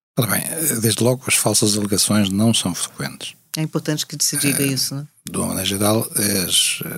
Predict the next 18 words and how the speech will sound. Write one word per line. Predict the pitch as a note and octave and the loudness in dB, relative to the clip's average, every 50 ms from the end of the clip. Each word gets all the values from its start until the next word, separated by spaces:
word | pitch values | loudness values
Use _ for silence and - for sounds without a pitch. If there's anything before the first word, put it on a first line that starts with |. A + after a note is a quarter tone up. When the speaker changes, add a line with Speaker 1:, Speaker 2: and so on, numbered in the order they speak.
| - - | -8 -6
Speaker 1:
eh, | - - - - - - | -6 -6 -4 -6 -6 -6
ainda | - G2 G2 - - | -6 -6 -4 -6 -6
que | - - - A2 G2+ | -6 -4 -4 -4 -4
possa | - - - G2+ F#2+ F#2 - - F#2+ | -4 -2 -2 0 2 2 2 2 0
em | F2+ | -2
determinados | E2+ - F2+ F2+ F2+ F2+ F2+ F2+ F2 F2+ F#2+ | -2 -4 -4 -6 -6 -6 -6 -6 -6 -6 -4
momentos, | F#2 F#2+ F2 F2 F2 E2+ - - - - - - - - | -4 -4 -4 -4 -6 -8 -10 -12 -8 -4 -2 -2 -2 -2
eh, | F#2+ F2+ E2 E2+ E2+ D#2 | -6 -6 -6 -6 -6 -6
etários | E2 E2 - F#2+ F2+ F#2 F#2 F2+ E2+ E2 D2+ - - - - - | -6 -4 -2 0 0 2 2 0 0 -2 -2 -2 -4 -4 -4 -6
haver | - F2 E2+ F2+ E2+ | -8 -6 -4 -4 -4
mais | D#2+ F2 F2 F2+ E2+ - | -2 -2 -2 0 0 0
tendência | - - F2+ E2+ F2 E2+ E2 E2+ - - - | 0 0 0 -2 0 -2 0 0 0 -2 -4
para | - E2+ | -8 -8
a | - | -8
fantasia | - - - - E2+ E2+ F#2 F2 E2+ | -8 -8 -8 -6 -6 -4 -4 -4 -4
do | A#2 A2 | -6 -4
que | A2+ - B2 | 0 2 4
noutros, | A2+ A2+ A2+ - - | 4 4 2 -2 -16